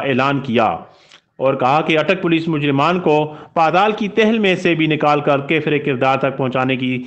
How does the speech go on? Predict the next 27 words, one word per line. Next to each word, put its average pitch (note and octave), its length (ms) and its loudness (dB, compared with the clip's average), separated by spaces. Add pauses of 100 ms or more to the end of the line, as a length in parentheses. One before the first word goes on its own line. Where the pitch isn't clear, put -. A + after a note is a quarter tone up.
(260)
सलाहियत B2+ 540 0
रखती A2+ 360 -4
है। F#2+ 200 -2 (1000)
जिला C#3+ 240 0
भर C#3+ 200 2
में D3 100 2
होने C#3+ 180 2
वाली D3+ 220 2
तमाम E3+ 380 2
वारदातों D#3 460 2
को C#3+ 220 2
या C3+ 200 2
तो D#3 180 -2
ट्रेस F#3 280 0
किया E3+ 200 0
जा C#3+ 200 2
चुका C#3+ 280 -2
है B2+ 180 2 (440)
या D3+ 140 2
हमारी D3+ 320 2
टीमें D#3+ 280 2
इनको D#3+ 320 0
ट्रेस D#3+ 260 0
करने C#3+ 320 0
के C3+ 180 0
करीब B2 380 0
हैं। G#2+ 180 -2